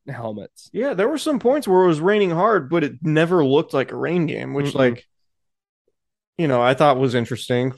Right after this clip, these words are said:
Speaker 2: given, <laughs> given the history of the Levi Stadium field and how bad it was in the early
Speaker 1: Yeah.
Speaker 2: seasons.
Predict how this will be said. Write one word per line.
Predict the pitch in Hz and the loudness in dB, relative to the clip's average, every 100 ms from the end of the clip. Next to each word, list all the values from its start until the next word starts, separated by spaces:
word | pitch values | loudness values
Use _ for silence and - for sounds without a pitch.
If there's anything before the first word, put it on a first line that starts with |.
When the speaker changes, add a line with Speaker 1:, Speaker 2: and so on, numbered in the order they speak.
| _ | _
Speaker 2:
given, | 143 131 135 151 123 | -2 0 0 -2 0
<laughs> | |
given | 185 180 196 | 2 4 4
the | 151 | 4
history | 165 - 147 | 0 0 2
of | 131 | 2
the | 131 | 2
Levi | 131 135 123 | 2 4 4
Stadium | 113 135 127 120 | 4 2 2 0
field | - 127 120 | -2 0 0
and | 120 | 0
how | 120 | -4
bad | 110 127 123 123 | 0 2 4 2
it | 123 | 2
was | 123 123 | 0 0
in | 127 | -2
the | 123 | -2
early | 127 120 | -2 -2
Speaker 1:
Yeah. | 107 107 | -2 -2
Speaker 2:
seasons. | 123 143 | -2 -4